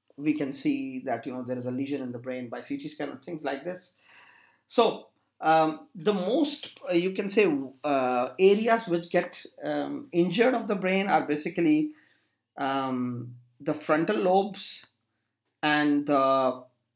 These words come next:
uh, what you can say, the orbits, the temporal lobes, okay, like the temporal poles, you can say, uh, these are the most commonly which are, which get injured, uh, whenever there is any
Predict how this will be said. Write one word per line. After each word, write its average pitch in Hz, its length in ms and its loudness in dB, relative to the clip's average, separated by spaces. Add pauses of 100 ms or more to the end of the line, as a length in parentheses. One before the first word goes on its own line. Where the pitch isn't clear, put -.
(120)
uh, 131 240 -2
what 143 180 -8
you 143 60 -10
can 131 200 -6
say, 143 140 -4
the 131 160 -2
orbits, 196 800 0 (680)
the 143 420 2
temporal 170 840 0
lobes, 165 920 2
okay, 135 300 -6
like 135 240 -2
the - 80 -6
temporal 165 480 2
poles, 196 420 4
you 175 80 2
can 170 200 -2
say, 156 340 -2 (680)
uh, 135 440 0
these 165 240 -2
are 151 100 4
the 147 140 0
most 147 340 -2
commonly 135 420 2
which 131 300 -4
are, 131 200 0
which 135 260 -6
get 123 340 -6
injured, 151 480 0 (640)
uh, 127 160 -6
whenever 139 360 -2
there 131 180 -2
is 127 160 -8
any 131 400 -6